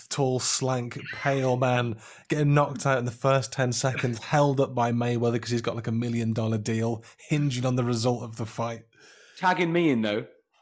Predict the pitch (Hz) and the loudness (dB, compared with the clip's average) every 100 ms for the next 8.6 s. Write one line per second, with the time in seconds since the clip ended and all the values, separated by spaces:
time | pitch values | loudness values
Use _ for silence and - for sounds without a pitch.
0 | - 135 127 139 165 180 156 139 147 147 | -6 0 2 2 0 0 0 0 -2 -6
1 | - 156 147 143 135 127 120 120 113 - | 0 2 4 4 2 -4 -2 -2 -2 -8
2 | - - 143 - - 160 143 135 123 - | -14 -6 -6 -6 -6 -4 -2 -4 -6 0
3 | 135 107 - 135 120 - - - - - | 0 0 0 0 0 -2 -4 0 2 2
4 | 160 - 170 - 165 - - - - - | 2 0 -2 0 -2 -4 -8 -12 -16 -4
5 | 226 - - - 175 151 160 156 151 156 | -2 -4 -10 -2 0 2 0 0 0 -2
6 | 123 120 - 135 131 131 123 110 117 120 | -2 -8 -4 -2 -2 0 -2 0 -2 -2
7 | 117 110 120 120 117 113 120 117 117 - | -2 -2 -2 0 -2 0 0 0 -2 -2
8 | 135 - 127 - - - | -4 -4 -12 -12 -12 -6